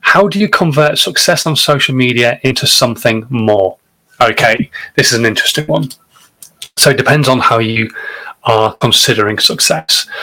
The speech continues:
But if you are potentially considering success, again, back to the vanity metrics as having an audience, but that audience that you have are engaged and give a damn about what it is you've got to say. So you've got a good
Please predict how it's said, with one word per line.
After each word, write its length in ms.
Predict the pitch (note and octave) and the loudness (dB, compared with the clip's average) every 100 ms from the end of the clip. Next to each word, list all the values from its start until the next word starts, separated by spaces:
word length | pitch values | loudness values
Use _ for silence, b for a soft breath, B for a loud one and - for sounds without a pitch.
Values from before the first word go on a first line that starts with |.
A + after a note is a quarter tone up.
| B B | B B
But 120 | G3+ | 0
if 180 | G3+ - | 2 2
you 260 | F3+ F#3+ F#3+ | 0 0 2
are 300 | D3+ D3 C#3+ | 4 4 2
potentially 400 | - C3 B2+ C3+ | 0 -2 0 0
considering 380 | C3 - B2+ B2 | 0 0 0 0
success, 440 | F#3 - B2 - | 0 0 0 0
again, 280 | - A#2 A#2+ | 0 0 0
back 180 | C3 - | -2 0
to 100 | B2+ | -2
the 80 | A#2+ | 0
vanity 320 | A#2 A#2 D3 | 0 2 2
metrics 460 | A#2+ - D#3 - | 2 0 -2 0
as 120 | A#2+ B2+ | 0 0
having 380 | - A#2+ A#2+ | 0 0 0
an 80 | A#2 | 0
audience, 540 | A2 G#2 D3 E3 - B B B - | 2 0 -2 -2 -2 B B B 0
but 80 | |
that 100 | C3+ | 0
audience 400 | C#3 C3 C3 B2+ | 2 2 2 0
that 80 | C3+ | 0
you 100 | A#2+ | -2
have 380 | A2+ A2+ G#2+ - B B - | 0 0 0 -2 B B -4
are 140 | A#2+ A#2 | 2 2
engaged 720 | A#2+ A2+ A#2 D3+ D3+ - - - | 2 0 0 0 -2 -2 -2 -4
and 160 | B2+ - | -4 0
give 160 | A2 | -2
a 60 | B2+ | 0
damn 220 | - A#2+ | 0 0
about 220 | A#2+ A#2+ | 2 2
what 140 | A#2 A#2 | 2 0
it 80 | |
is 100 | B2 | -2
you've 120 | B2 - | -4 -4
got 120 | D#3 | -2
to 60 | |
say. 180 | - B2+ | 0 0
So 140 | C3 C3+ | 2 2
you've 140 | C3 | 4
got 200 | D3+ B2 | 2 0
a 40 | |
good 400 | A2+ D3 C#3 C#3 | 0 2 4 2